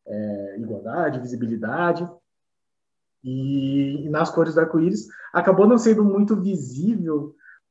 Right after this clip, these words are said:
porque como o uniforme é branco, não, não apareceu tanto. Mas, enfim, foi uma, uma, uma iniciativa válida, né, eu acho. E, em contrapartida, algo que não deixou a produtora muito feliz, o São Paulo acabou, é um time que,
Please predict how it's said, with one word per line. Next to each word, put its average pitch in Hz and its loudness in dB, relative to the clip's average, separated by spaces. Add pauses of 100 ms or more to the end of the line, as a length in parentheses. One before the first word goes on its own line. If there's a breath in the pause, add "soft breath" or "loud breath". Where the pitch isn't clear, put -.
(100)
porque 143 2
como 160 -2
o 156 -4
uniforme 160 -2
é 170 4
branco, 196 2
não, 151 0
não 147 0
apareceu 151 0
tanto. 185 -2 (420 soft breath)
Mas, 190 2
enfim, 233 2 (120)
foi 156 0
uma, 175 -2 (680)
uma, 147 -4
uma 190 2
iniciativa 254 2
válida, 143 2
né, 120 -4
eu 143 -4
acho. 113 -8 (420 soft breath)
E, 254 4
em 180 0
contrapartida, 175 2
algo 139 0
que 139 -6
não 135 -4
deixou 156 2
a 160 -2
produtora 165 -2
muito 170 -8
feliz, 170 -6 (420)
o 220 6
São 220 2
Paulo 190 4
acabou, 165 -2
é 147 0
um 147 -2
time 165 -6
que, 151 -6